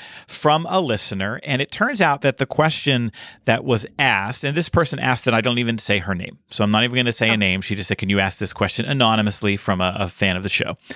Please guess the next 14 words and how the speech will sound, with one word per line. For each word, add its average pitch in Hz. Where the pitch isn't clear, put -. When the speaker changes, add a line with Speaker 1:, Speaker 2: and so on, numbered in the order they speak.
Speaker 1:
And 113
I -
think 120
you'll 131
<laughs> -
understand 151
why 143
for, 117
uh, 104
in, 107
in 113
just 110
a -
moment. 104